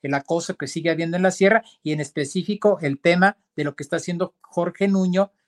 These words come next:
en la, en, en el ejido de la Pila en el, en relación a este tema de esta carretera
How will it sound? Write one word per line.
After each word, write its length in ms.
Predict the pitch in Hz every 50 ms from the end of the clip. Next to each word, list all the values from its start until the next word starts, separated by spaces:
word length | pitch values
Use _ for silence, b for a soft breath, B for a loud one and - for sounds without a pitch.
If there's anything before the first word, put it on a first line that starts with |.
| _ _ _ -
en 100 | 143 143
la, 240 | 147 147 147 151 151
en, 200 | 151 143 139 143
en 180 | 147 143 143
el 100 | 143 139
ejido 280 | 143 139 175 180 180 202
de 60 | 202
la 200 | 202 202 202 -
Pila 360 | - 202 196 190 190 196 196 _ _ _ _ -
en 160 | 151 143 147
el, 180 | 147 143 147 170
en 120 | 165 147 143
relación 460 | 156 147 143 139 - - 170 170 170
a 80 | 165
este 260 | 165 156 - - 165 160
tema 320 | - - 156 151 156 147
de 80 | 143 147
esta 220 | - - 151 -
carretera 640 | - 131 120 120 117 - - 143 151 170 170 -